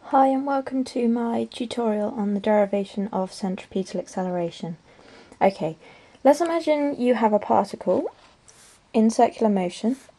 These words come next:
and it's travelling from A to B through an angle of delta theta, and with that's the radius.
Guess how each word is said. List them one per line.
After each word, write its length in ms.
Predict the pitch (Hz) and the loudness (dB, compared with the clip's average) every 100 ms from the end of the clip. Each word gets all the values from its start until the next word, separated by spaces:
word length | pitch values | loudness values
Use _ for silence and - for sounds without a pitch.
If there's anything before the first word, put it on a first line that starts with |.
| _ | _
and 160 | 208 202 | -4 -2
it's 160 | - - | -4 -4
travelling 560 | - 226 220 220 220 | 2 2 4 4 2
from 680 | 214 - 196 190 190 190 196 - _ _ _ _ | 0 0 0 2 0 0 -4 -10 _ _ _ _
A 540 | 233 240 240 240 233 254 _ _ _ _ _ _ _ _ _ _ - - | 10 10 8 6 2 -4 _ _ _ _ _ _ _ _ _ _ -20 -6
to 120 | 208 | 2
B 380 | 185 180 233 - _ - - - | 4 4 2 -4 _ -20 -20 0
through 160 | 214 | 2
an 100 | 202 - | 4 4
angle 400 | 233 233 185 180 | 4 4 2 2
of 260 | 185 185 - _ | 0 -2 -8 _
delta 340 | 226 233 233 | 4 4 0
theta, 460 | 226 202 185 190 254 - _ _ _ _ _ _ _ _ _ | -4 -4 -4 -4 -4 -6 _ _ _ _ _ _ _ _ _
and 240 | 190 160 175 | -6 -6 -6
with 100 | - | -4
that's 300 | 170 - - | -4 -4 -8
the 100 | 175 | -6
radius. 640 | 170 165 190 294 - | -4 -2 -2 -2 -6